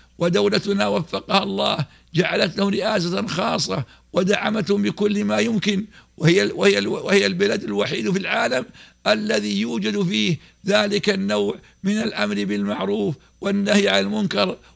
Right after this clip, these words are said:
وفق الله الجميع لما يرضيه وهدانا سواء السبيل وأخرجنا من الظلمات إلى النور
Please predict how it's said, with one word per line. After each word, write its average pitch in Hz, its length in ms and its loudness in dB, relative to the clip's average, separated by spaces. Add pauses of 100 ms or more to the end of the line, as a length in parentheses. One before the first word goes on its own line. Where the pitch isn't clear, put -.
وفق 202 440 -2
الله 196 400 -2
الجميع 175 580 -2
لما 196 300 0
يرضيه 196 540 2 (260)
وهدانا 202 680 2
سواء 196 440 0
السبيل 190 580 -2 (320)
وأخرجنا 202 720 0
من 196 180 -2
الظلمات 147 800 0
إلى 196 160 0
النور 196 420 0